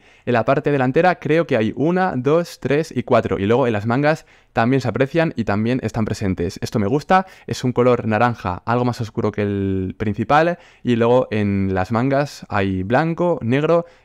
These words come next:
y en el cuello igual. Negro, blanco y negro aquí. El cuello tiene dos partes, una sobre la otra, en negro y en blanco. Las mangas también presentan rayas, como la equipación, rayas verticales. Y luego en la parte final hay negro, blanco y negro.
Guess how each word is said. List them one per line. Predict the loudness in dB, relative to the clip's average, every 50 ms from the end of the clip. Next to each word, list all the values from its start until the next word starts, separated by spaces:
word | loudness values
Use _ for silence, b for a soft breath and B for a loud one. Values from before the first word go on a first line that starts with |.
| B
y | -2
en | -2
el | -2 0
cuello | 2 2 2 2 2
igual. | 0 0 2 4 4 2 2 -2 b b b _
Negro, | -2 0 0 2 0 0 -2 -2
blanco | -2 0 0 0 0 0 -4 -6 -4 -2
y | 0
negro | 0 0 0 0 -2 -2
aquí. | -2 -4 -2 -2 -2 -2 -4 -6 b b b b b -6
El | -6 -4 0
cuello | 0 0 0 2 0 -2
tiene | 0 -2 -2 0 0 0 0
dos | -2 -2 -2
partes, | _ -2 0 0 -2 -2 -4 -4 -4
una | -2 -2 -2
sobre | -4 -4 -4 -2
la | 0 2
otra, | 2 2 2 2 2 2 0 -2
en | -4 -2 -2
negro | -2 0 0
y | -2 0
en | 0
blanco. | 2 2 0 0 0 0 2 2 2 0 -2 b b b b
Las | -6 -4 -2
mangas | 0 0 0 0 -2 -4 -6 -14 -20 _ _
también | -6 -4 -2 0 0 0 0 0
presentan | -2 -2 -4 -2 -4 -4 -2 -2 -2
rayas, | 0 0 2 2 2 0 0
como | -2 -2 -2
la | -2
equipación, | -2 -2 -4 -4 -4 -2 -2 0 0 -2 -4
rayas | -4 -2 -2 0 -2 -2 -2
verticales. | -2 -2 -2 0 0 2 4 4 2 2 0 b b b b b
Y | -4 0
luego | 0 2 4 4 2 2 0 -4
en | -4 -2
la | -2 0
parte | -2 -4 -4 -4
final | -6 -2 0 2 2 2 2 0 B B B B
hay | 0 2 2 2 2 0
negro, | 0 0 0 0 0 -2 -2 -2
blanco | -2 0 0 0 0 -2 -2 0
y | 0
negro. | 0 2 2 2 0 0 -2